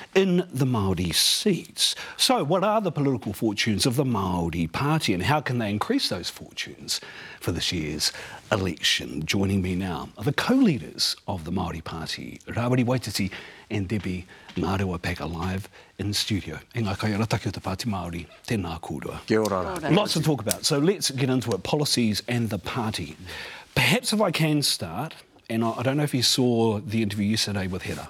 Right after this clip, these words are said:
Speaker 2: Mm.
Speaker 1: with Heather Teo Skipworth. Why is Heather Teo Skipworth not a candidate for the Māori Party in this year's election?
Speaker 3: I think, um, the first part of it is because,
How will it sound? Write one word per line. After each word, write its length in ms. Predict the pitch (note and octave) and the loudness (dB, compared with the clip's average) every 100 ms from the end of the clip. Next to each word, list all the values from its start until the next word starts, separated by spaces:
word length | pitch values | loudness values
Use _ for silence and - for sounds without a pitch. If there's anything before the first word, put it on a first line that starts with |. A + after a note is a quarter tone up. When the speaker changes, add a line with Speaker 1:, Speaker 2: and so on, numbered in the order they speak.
| - | -4
Speaker 2:
Mm. 160 | D#3+ A2+ | -2 -2
Speaker 1:
with 120 | G2 | -6
Heather 240 | G2+ F2 F#2+ | -10 -10 -10
Teo 200 | F#2 E2+ | -10 -4
Skipworth. 1200 | - E2 D#2 D2+ - - - - - - - - _ - _ _ - | -4 -4 -16 -18 -18 -18 -16 -14 -12 -12 -14 -18 _ -20 _ _ -4
Why 360 | D#3 F3 A#3 B3+ | 0 2 4 4
is 200 | G#3+ - | 2 2
Heather 260 | E3 C#3 | 0 0
Teo 220 | B2+ B2 A2 | -2 -4 0
Skipworth 760 | - - F2 E2+ D#2+ - - - _ _ _ | 0 -2 -8 -10 -10 -12 -16 -20 _ _ _
not 240 | C3 C#3+ D3+ | 2 2 2
a 40 | |
candidate 520 | - D3+ C3+ A2+ A#2 | 2 2 2 0 -2
for 80 | - | -4
the 80 | G2 | -2
Māori 260 | F#2+ F#2+ | -2 -2
Party 260 | F2+ F2 F2 | -6 -8 -8
in 120 | E2 | -8
this 200 | F2+ - | -6 -6
year's 200 | F2 - | -6 -8
election? 360 | - - - A2+ - _ _ _ _ _ _ _ _ - - - | -8 -12 -12 -12 -20 _ _ _ _ _ _ _ _ -20 -20 -6
Speaker 3:
I 80 | B3+ | -4
think, 340 | C4 C#4+ - - | 0 0 -2 0
um, 380 | - E3+ D#3+ D#3 - - F3+ | 2 4 2 0 -2 -14 -4
the 260 | F3 D#3+ D3+ - | 2 2 0 -2
first 260 | G#3+ G#3 - | 0 0 2
part 160 | D3 | 0
of 100 | C3 | 0
it 140 | C#3 - | -4 0
is 220 | D3+ C#3+ | 0 0
because, 760 | - D3 - E3+ D3 C#3 C3 | 0 -2 0 0 2 2 -2